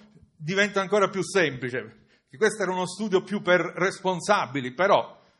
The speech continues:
spero di poter comunicare. Che sia quindi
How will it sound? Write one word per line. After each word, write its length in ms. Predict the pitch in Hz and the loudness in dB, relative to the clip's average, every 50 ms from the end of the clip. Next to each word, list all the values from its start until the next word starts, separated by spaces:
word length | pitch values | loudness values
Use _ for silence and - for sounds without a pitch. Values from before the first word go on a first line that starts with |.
| _ _ _ _ _ _ _ _ _ | _ _ _ _ _ _ _ _ _
spero 400 | _ - - - 202 220 214 214 | _ -20 -2 2 4 6 6 6
di 140 | 208 202 190 | 4 2 0
poter 360 | 180 185 180 202 214 196 175 - | -2 -2 0 2 2 0 0 2
comunicare. 920 | - 220 214 208 202 196 196 185 196 175 143 120 101 95 95 92 98 - _ _ _ _ _ _ _ _ _ _ _ _ _ _ _ _ _ _ _ _ _ _ _ _ _ _ _ _ _ _ _ _ _ _ _ | 2 2 2 2 0 -2 -2 0 2 2 2 2 0 -4 -8 -12 -16 -20 _ _ _ _ _ _ _ _ _ _ _ _ _ _ _ _ _ _ _ _ _ _ _ _ _ _ _ _ _ _ _ _ _ _ _
Che 160 | _ 220 220 | _ -2 0
sia 460 | 220 220 - - 277 285 269 254 233 - | 0 -2 -2 -2 0 4 4 4 4 4
quindi 720 | 233 262 254 254 247 240 214 208 190 - - - - - | 2 -2 -2 -2 -2 0 0 0 0 -2 -8 -12 -16 -20